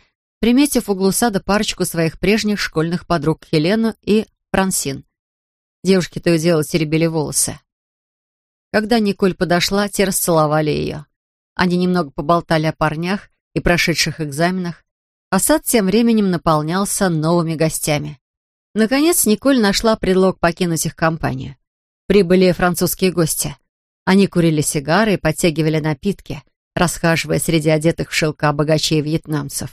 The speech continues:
К Сильвии подошел высокий широкоплечий мужчина в светлом льняном костюме, и Николь на миг замерла при виде его. Потом пригладила волосы, расправила плечи и двинулась вперед.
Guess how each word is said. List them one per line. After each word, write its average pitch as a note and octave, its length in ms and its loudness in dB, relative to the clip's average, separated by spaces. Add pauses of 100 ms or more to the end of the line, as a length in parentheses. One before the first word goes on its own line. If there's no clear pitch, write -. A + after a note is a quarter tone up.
(800)
К - 40 -6
Сильвии C4+ 340 4
подошел F3+ 480 0
высокий F#3 440 0
широкоплечий E3 640 -2
мужчина D#3+ 500 -2
в - 40 -4
светлом D#3+ 420 0
льняном D#3+ 320 0
костюме, D3+ 600 -4 (580)
и F3+ 60 0
Николь G3 360 2
на E3+ 120 -2
миг F#3+ 180 0
замерла G3 460 0
при E3 180 -2
виде D#3 260 -2
его. D3 240 -6 (800)
Потом F#3+ 440 2
пригладила E3+ 600 0
волосы, F3 520 0 (300)
расправила G3+ 600 -2
плечи F#3+ 340 -2
и D3 60 -2
двинулась D3 400 -8
вперед. - 280 -12